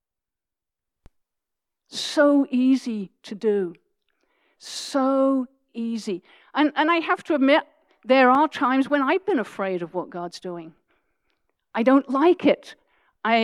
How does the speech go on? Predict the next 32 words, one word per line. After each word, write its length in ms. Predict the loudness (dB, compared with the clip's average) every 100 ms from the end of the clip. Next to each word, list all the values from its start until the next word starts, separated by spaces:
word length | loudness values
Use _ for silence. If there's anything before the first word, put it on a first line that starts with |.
| 0
it, 280 | -2 -2 -2
I'm 200 | 2 4
not, 400 | 4 2 -2 -20 _ _ _ _ _
you 100 | 0
know, 160 | 2
it 140 | 2 0
doesn't 260 | 0 2
look 200 | 2 2
good. 200 | 4 4
I'm 180 | 4 0
not 160 | 0 -2
in 120 | -4
control. 640 | -6 -12 -6 -4 -2 -4
I 120 | -4
look 180 | -4 -4
stupid. 580 | -6 -6 -4 0 0 0
This, 220 | -8 -10
this 220 | -8 -6
isn't 280 | -6 -8 -8
nice. 300 | -4 -4 -4
I 120 | -6
don't 220 | -4 -6 -6
like 260 | -8 -8
it. 100 | -10
But 120 | -10 -8
then 160 | -10
again, 420 | -8 -6 -6 -6 -10 _ _ _ _ _ _
my 160 | -10 -8
logical 640 | -4 -4 -6 -12 -8 -8
mind 540 | -2 -2 0 -2 -6 -8
tells 360 | -4 -4 -4
me, 280 | -6 -8 -8